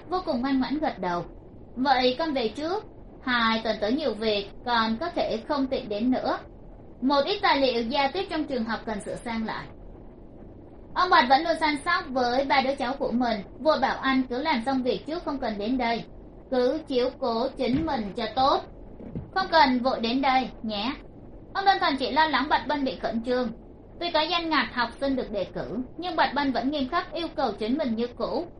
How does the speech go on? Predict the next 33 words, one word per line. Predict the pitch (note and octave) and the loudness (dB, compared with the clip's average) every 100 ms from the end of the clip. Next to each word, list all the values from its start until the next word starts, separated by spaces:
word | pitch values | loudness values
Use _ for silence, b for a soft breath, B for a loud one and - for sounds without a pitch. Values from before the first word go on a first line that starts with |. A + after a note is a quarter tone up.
| - - - - | -20 -18 -14 2
Có | A3 G#3 B3+ | 4 6 4
một | D#4+ B3 - | 4 2 2
số | A3+ | 0
việc | A3+ D#4+ C#4 - - | 2 4 4 4 0
không | F4 | -2
phải | E4+ - F#3+ | 2 2 2
được | G#3 B3 - | 0 -2 -2
cử | - E3+ F3+ | -4 -2 -2
là | A#3+ G#3+ - | 0 -2 -2
có | |
thể | D#4 A#3 | -4 -4
giải | G3+ G#3+ - | -2 -4 -4
quyết | D#4 - | -6 0
tốt. | D#4+ F#4+ - - - - | 2 2 0 -12 -16 -10
Đứa | - D#4 | 2 2
nhỏ | G4 A#3+ | 4 4
này | D4+ C#4+ B3 | 4 4 2
từ | C#4 B3 | 0 0
nhỏ | A3+ G#3 | 0 -2
một | A3 C4 | 0 0
đường | A#3 A3+ | 0 -2
thuận | A3+ A3 G3+ | -4 -4 -2
lợi, | F#3 F3 - | -2 -4 -8
lúc | D4 G4+ G4 | -4 -4 0
này | D#4+ C4 A3+ - C4+ | 0 0 -2 -6 -2
càng | B3 A#3 A3+ A3+ | 2 2 2 2
không | D#4 C#4+ | 0 2
nên | C#4 B3+ | 0 0
thêm | C4+ A#3+ | -2 -2
áp | D#4 D#4+ | -6 -4
lực | A3+ - | -6 -4
cho | A3+ | -4
nó. | G#3+ F#3 A3 | -2 0 0